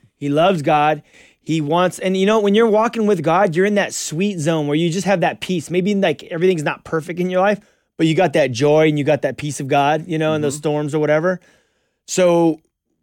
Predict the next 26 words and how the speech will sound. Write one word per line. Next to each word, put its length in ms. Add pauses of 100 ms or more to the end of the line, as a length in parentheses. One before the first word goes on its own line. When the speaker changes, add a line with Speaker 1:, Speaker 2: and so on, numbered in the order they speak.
(140)
Speaker 1:
we 200
love 300
to 60
be 220
in 80
those 160
places, 400
but 180
then 100
when 80
you 80
start 200
messing 280
with 120
sin, 600 (680)
you 220
don't 240
have 180
that 180
peace 320
anymore. 260
You 80
get 160
that 120
Speaker 2:
No. 80
Speaker 1:
anxiety. 540